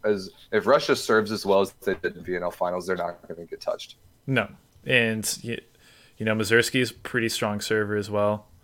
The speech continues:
Speaker 2: Uh, Mikhailov, very strong server. So it's not like, it's not like they're losing anything by going, going to these other guys.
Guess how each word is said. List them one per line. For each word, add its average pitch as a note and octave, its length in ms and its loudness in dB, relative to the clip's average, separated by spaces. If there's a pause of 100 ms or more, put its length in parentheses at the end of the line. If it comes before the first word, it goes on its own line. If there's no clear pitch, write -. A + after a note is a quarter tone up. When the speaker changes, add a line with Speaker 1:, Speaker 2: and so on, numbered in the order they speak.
(280)
Speaker 2:
Uh, G2+ 160 -4
Mikhailov, G2+ 460 0
very G2 260 -4
strong G2 320 -6
server. G2 380 -6
So G#2 180 -4
it's - 140 -6
not G#2 180 -2
like, G2+ 280 -4 (580)
it's - 160 -4
not A#2+ 120 4
like B2 220 2
they're G#2+ 160 6
losing A2 340 2
anything G#2 340 -2
by G2 140 0
going, G2 360 -4 (340)
going G#2+ 160 -4
to G#2+ 80 -6
these G2 100 -2
other G#2+ 160 4
guys. G#2 440 2